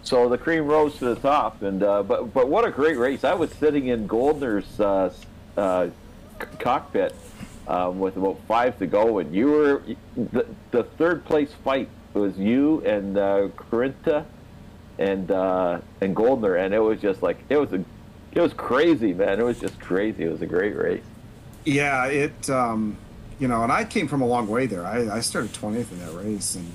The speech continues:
Speaker 2: you know, it was just kind of wild coming up there, and then when all of a sudden I saw the thirty car, um, I thought, "Wow, he must have had a problem," 'cause I still didn't really,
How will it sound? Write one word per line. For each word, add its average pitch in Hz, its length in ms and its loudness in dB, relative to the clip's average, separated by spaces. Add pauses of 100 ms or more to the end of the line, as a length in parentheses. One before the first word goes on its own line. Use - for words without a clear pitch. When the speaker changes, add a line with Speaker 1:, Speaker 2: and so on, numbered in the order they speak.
(100)
Speaker 2:
you 95 120 -8
know, 92 200 -6
it 104 140 -10
was 104 140 -8
just - 240 -4 (480)
kind 117 160 2
of 98 160 0
wild 107 340 2 (180)
coming 107 240 2
up 107 160 0
there, 110 100 2
and 104 100 2
then 101 80 0
when 107 120 2
all 113 80 2
of 107 80 -4
a 104 40 0
sudden 120 300 2
I 101 60 0
saw 107 240 0
the 95 80 -8
thirty 127 340 0
car, 101 340 -2 (520)
um, 107 280 2
I 110 80 2
thought, 92 240 -2
"Wow, 120 240 2
he 127 120 2
must 135 180 0
have 110 80 -2
had 113 140 0
a 92 40 -8
problem," 123 320 0
'cause - 140 -8
I 127 100 2
still 208 240 0
didn't 127 180 0
really, 120 240 2